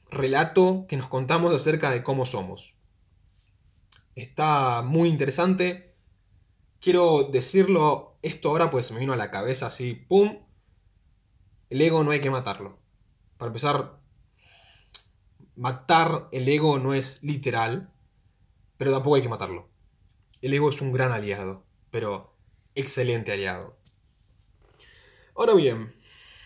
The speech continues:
acá hay una contracara súper importante en lo que acabo de decir. Es como una moneda de dos lados. Que es, dije, "Me comí el personaje",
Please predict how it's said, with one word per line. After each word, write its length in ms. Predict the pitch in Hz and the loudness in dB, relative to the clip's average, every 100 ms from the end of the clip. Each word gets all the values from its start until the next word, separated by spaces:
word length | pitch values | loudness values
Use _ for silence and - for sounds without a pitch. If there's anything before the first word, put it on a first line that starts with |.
| - - - - - - | -20 -20 -16 -16 -14 -14
acá 560 | 165 214 208 196 - 151 | -4 0 0 0 -4 -4
hay 440 | 156 160 170 - _ _ _ _ _ - | -2 -2 -6 -12 _ _ _ _ _ -4
una 200 | 160 143 | -2 -2
contracara 600 | 139 147 120 151 147 127 | -4 -4 -6 -2 0 -2
súper 340 | - 170 127 | -4 -4 -2
importante 520 | 113 110 - 139 120 | -4 -6 -4 -4 -2
en 60 | 107 | -6
lo 60 | 104 | -6
que 60 | |
acabo 220 | 98 113 | -6 -6
de 80 | 104 | -6
decir. 420 | - 113 143 - _ _ _ | -8 -10 -12 -14 _ _ _
Es 80 | - | -10
como 160 | 120 | -4
una 100 | 117 | -4
moneda 360 | 107 113 139 113 | -4 0 0 0
de 60 | |
dos 160 | 110 117 | -4 -4
lados. 560 | 135 127 120 127 - _ _ _ _ _ _ _ _ _ - - - - _ _ - | -2 -2 -2 -6 -14 _ _ _ _ _ _ _ _ _ -20 -20 -20 -20 _ _ 0
Que 200 | 185 196 | 4 4
es, 360 | 190 - - _ _ _ _ _ | 2 -6 -14 _ _ _ _ _
dije, 460 | 190 190 190 185 - | 0 2 4 2 4
"Me 140 | 170 165 | 2 4
comí 280 | 180 233 | 2 4
el 120 | 269 202 | 4 4
personaje", 680 | 190 180 147 123 117 107 | 2 2 -2 -4 -8 -12